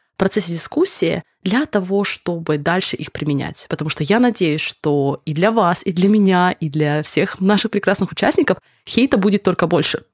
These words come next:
Я знаю, что это звучит немного странно, но правда в том, что чем больше вы растёте, чем больше вы раскрываете себя, тем больше будет людей,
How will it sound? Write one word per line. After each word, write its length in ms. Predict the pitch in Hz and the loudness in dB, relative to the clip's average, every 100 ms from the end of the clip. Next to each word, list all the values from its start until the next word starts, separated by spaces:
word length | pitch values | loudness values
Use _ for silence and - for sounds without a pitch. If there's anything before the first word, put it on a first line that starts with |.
| _ - | _ 0
Я 100 | 175 | 2
знаю, 220 | 190 170 | 4 2
что 420 | - 170 156 151 - | 2 2 4 2 0
это 180 | 156 | -2
звучит 460 | 160 165 - 151 - | -2 -2 -2 -4 0
немного 300 | 160 165 165 | 0 0 0
странно, 400 | - - 370 262 | 0 2 4 4
но 600 | 202 190 190 190 185 - - | 4 4 2 2 0 -2 -4
правда 280 | 240 262 220 | -2 0 -2
в 60 | |
том, 200 | - 233 | 0 2
что 560 | 240 - - 175 170 170 | 2 -2 -2 0 0 -2
чем 220 | - 151 147 | -6 -4 0
больше 340 | 233 262 269 | 2 2 2
вы 80 | 262 | 2
растёте, 760 | 262 - - 226 220 - 214 - _ _ _ | 2 0 0 2 2 0 0 -2 _ _ _
чем 400 | - - 170 170 | -6 0 0 0
больше 460 | 156 190 247 - 247 | 2 2 2 0 0
вы 440 | 220 226 220 214 - | 2 2 2 0 -2
раскрываете 760 | 180 - - 165 170 160 - | -6 -6 -6 -2 -2 -2 -6
себя, 420 | - 180 233 339 - _ _ - | -6 -2 2 0 -2 _ _ -2
тем 280 | 262 247 202 | 2 2 2
больше 840 | 214 294 302 - - 202 190 - - | 2 2 2 -2 0 2 2 -2 -8
будет 640 | 160 196 226 214 190 - | -4 0 2 2 -2 -2
людей, 520 | 165 - 254 302 339 | -4 0 2 4 2